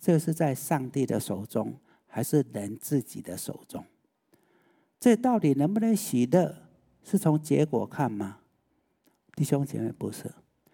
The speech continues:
喜乐是从源头看，喜乐是从源头看。如果你相信出于神，你才能喜乐。这是，这是约伯一开始有的，赏赐的是耶和华，怎样？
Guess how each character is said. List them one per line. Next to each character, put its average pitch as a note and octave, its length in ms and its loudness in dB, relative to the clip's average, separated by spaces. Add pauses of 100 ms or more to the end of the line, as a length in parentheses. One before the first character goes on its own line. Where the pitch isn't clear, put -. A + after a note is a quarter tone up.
(140)
喜 B2 300 0
乐 E3 320 2
是 - 180 0
从 G#2+ 320 -8
源 G#2 220 -6
头 - 260 -14
看， - 160 -20 (1200)
喜 B2+ 400 2
乐 E3 380 4
是 - 200 -2
从 A2+ 260 -6
源 A2 240 -4
头 - 240 -12
看。 - 200 -18 (840)
如 G3 160 10
果 G3+ 160 8
你 D#3+ 200 6
相 A3+ 400 -2
信 - 440 0 (440)
出 F#3+ 240 2
于 D#3+ 140 4
神， A2+ 440 -2 (220)
你 A2+ 100 -6
才 A2+ 220 -8
能 A2+ 140 -6
喜 - 340 -10
乐。 - 200 -6 (320)
这 G3 120 0
是， F#3+ 220 0 (460)
这 B3+ 160 4
是 C#4 140 4
约 C4+ 240 6
伯 F#3+ 240 4
一 B3 100 4
开 G#3 260 2
始 C#3 200 2
有 A2+ 260 0
的， - 180 -14 (280)
赏 C3 340 4
赐 A#3 240 6
的 F#3 140 4
是 G#3 200 2
耶 D#3+ 200 6
和 G3 80 6
华， B2+ 300 -4
怎 C3 200 -2
样？ C#3+ 260 0